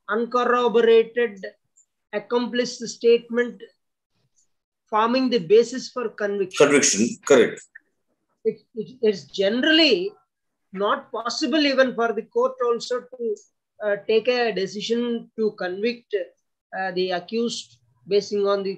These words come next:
Speaker 1: co-accused version. And, uh, generally the credibility gets attached to it because he's also getting implicated. And, uh, Honorable Sir was pointing out section three hundred six, three hundred seven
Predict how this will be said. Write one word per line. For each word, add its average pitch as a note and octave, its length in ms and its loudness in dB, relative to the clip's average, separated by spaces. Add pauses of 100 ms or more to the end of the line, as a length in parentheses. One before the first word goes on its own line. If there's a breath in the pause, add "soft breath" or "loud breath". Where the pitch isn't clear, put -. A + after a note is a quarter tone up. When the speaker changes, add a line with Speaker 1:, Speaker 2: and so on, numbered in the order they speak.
Speaker 1:
co-accused G#3 600 -2
version. F3 460 -10 (540)
And, A#3+ 240 -2
uh, A3 100 2 (200)
generally A#3 580 0
the C#4 220 -4
credibility B3+ 800 0
gets - 480 -6 (120)
attached A#3+ 520 -4
to C4+ 100 -6
it A#3 320 -2 (480)
because A#3 440 2
he's A#3+ 300 -4
also B3 360 2
getting A3+ 360 -2
implicated. A3 680 -4
And, G#3 240 -4
uh, G3+ 40 -6 (840)
Honorable A3 340 0
Sir C#4+ 400 -2
was D4 260 2
pointing C4 480 -4
out C4 240 2 (480)
section A#3 580 -8
three B3+ 240 -4
hundred C4+ 360 4
six, - 580 -8 (320)
three A#3 160 -2
hundred A#3+ 340 0
seven B3+ 560 -2